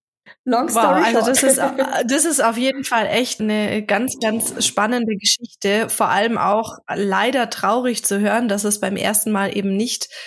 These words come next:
Speaker 2: äh, so ernst genommen wurde.
Speaker 1: Ja.
Speaker 2: Würdest du denn sagen, du hättest im Nachhinein, weiß ich nicht, noch mit mehr Nachdruck da rangehen sollen? Also wenn jetzt jemand wirklich in derselben Situation ist wie du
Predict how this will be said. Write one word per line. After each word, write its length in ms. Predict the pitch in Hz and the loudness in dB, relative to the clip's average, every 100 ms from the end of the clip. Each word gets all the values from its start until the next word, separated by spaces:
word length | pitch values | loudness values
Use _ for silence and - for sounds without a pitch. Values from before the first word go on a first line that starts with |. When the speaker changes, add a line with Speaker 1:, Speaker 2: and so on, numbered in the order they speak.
| - - | -12 -2
Speaker 2:
äh, 140 | 208 | 0
so 160 | 190 202 | 2 2
ernst 380 | 208 240 - | 2 0 -2
genommen 460 | - 196 185 190 185 | -2 0 0 0 0
wurde. 280 | 185 196 208 | 0 2 2
Speaker 1:
Ja. 160 | 247 254 - - - - | 0 -2 -14 -16 -12 -8
Speaker 2:
Würdest 380 | 202 226 269 262 | -2 0 0 0
du 60 | |
denn 180 | 247 240 | 0 0
sagen, 340 | 214 180 240 254 | 0 0 0 0
du 100 | 226 | 0
hättest 360 | 226 240 - | 0 0 -2
im 120 | 208 208 | 0 0
Nachhinein, 1080 | 202 220 262 247 226 233 240 233 - - - - _ | 0 -2 -2 0 0 0 0 -4 -8 -14 -16 -20 _
weiß 180 | 180 196 | -4 -2
ich 80 | 233 | 0
nicht, 220 | 202 190 | -2 -2
noch 180 | 214 214 - - - | -4 -4 -14 -16 -4
mit 200 | 214 - | -4 0
mehr 260 | 214 220 | 2 2
Nachdruck 720 | 233 175 196 - - 262 262 - | 2 0 0 -2 -4 -4 -2 -2
da 140 | 233 | 0
rangehen 540 | 220 202 262 240 240 | 2 0 0 0 0
sollen? 220 | 240 240 220 | 0 0 0
Also 200 | 214 208 | 0 0
wenn 140 | 220 | 2
jetzt 200 | 247 - | 0 0
jemand 280 | 233 220 214 | 0 0 0
wirklich 260 | 240 254 | 0 0
in 80 | 226 | 0
derselben 400 | 214 208 220 240 | 0 2 0 2
Situation 640 | 233 226 220 214 247 240 | 0 0 0 0 0 0
ist 240 | 208 208 196 | 0 -2 0
wie 160 | 208 | -2
du 360 | 208 247 220 | 0 2 2